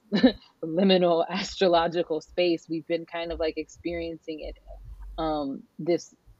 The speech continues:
this idea of, like, words meaning things and how words structure and frame our reality and our whys and our com-, and who we're connected to, what we're learning, what we're sharing. We've been examining it through all of these different lenses, right?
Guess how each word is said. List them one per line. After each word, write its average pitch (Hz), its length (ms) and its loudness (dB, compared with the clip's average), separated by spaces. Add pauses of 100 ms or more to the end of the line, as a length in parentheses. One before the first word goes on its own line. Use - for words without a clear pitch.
(600)
this 175 260 0
idea 170 380 4
of, 156 60 -4
like, 156 180 0
words 165 440 2
meaning 165 420 -4
things 151 340 -6
and 151 120 -6
how 151 200 -4
words 170 460 2
structure 165 400 -4
and 156 140 -8
frame 160 340 -8
our 156 100 -10
reality 160 640 0
and 151 100 -18
our 156 140 -14
whys 156 560 4 (440)
and 165 100 -2
our 156 100 -4
com-, 160 300 -8
and 160 300 -8
who 185 80 -2
we're 160 160 0
connected 165 720 -4
to, 151 340 0 (200)
what 165 120 2
we're 165 160 2
learning, 156 460 0
what 156 160 0
we're 156 120 0
sharing. 156 680 -6 (300)
We've 170 120 0
been 170 140 2
examining 165 640 0
it 135 160 -6
through 170 160 4
all 160 220 2
of 156 80 2
these 151 200 0
different - 380 -6
lenses, 156 500 -2
right? 160 360 0